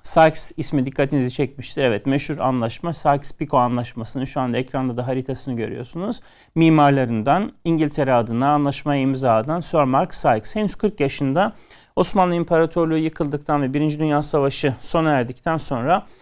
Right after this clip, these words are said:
Paris'te düzenlenen ve asıl gündemi Osmanlı İmparatorluğu'nun coğrafyasının, topraklarını paylaşmak olan o ünlü barış, e, konferansına katılmak üzere Paris'e gidiyor Sir Mark Sykes.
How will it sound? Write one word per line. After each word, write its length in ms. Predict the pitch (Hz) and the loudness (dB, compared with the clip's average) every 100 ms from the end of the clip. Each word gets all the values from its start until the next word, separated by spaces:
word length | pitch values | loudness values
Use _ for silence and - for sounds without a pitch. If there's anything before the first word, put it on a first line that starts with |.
| _ _ | _ _
Paris'te 460 | 175 170 165 - 151 | 6 6 6 -2 0
düzenlenen 680 | 139 147 143 139 165 185 | 2 2 2 2 0 0
ve 220 | 156 160 160 - | 0 0 -2 -6
asıl 360 | - 147 - 170 | -4 -2 -2 -2
gündemi 440 | 156 135 135 160 | 0 0 0 0
Osmanlı 440 | 170 151 - 151 139 | -2 -2 0 0 0
İmparatorluğu'nun 920 | 139 143 131 135 135 123 135 160 165 | -2 -2 -4 -2 -4 -2 -4 -2 -2
coğrafyasının, 680 | 147 143 143 - 139 - 147 | 2 2 2 -2 -6 -4 -4
topraklarını 640 | 143 135 147 143 143 147 | -4 -2 -4 -4 -4 -2
paylaşmak 580 | 151 147 143 143 165 151 | 2 4 2 0 -4 -4
olan 260 | 131 127 127 | -2 -2 -2
o 160 | - | 0
ünlü 300 | 160 160 151 - - _ - | 2 4 2 0 -16 _ 4
barış, 300 | 147 175 - | 4 4 0
e, 300 | 127 135 131 | 0 2 2
konferansına 600 | 131 147 135 143 131 - 139 | 2 0 2 0 0 -2 -2
katılmak 480 | 156 170 156 139 | -2 0 -2 0
üzere 180 | 131 127 | 0 0
Paris'e 460 | 123 165 165 - 165 | 2 2 2 0 -2
gidiyor 300 | 156 170 170 | 0 0 0
Sir 180 | - 156 | 2 2
Mark 300 | 165 160 - | 2 0 2
Sykes. 400 | 185 196 - | 2 2 -2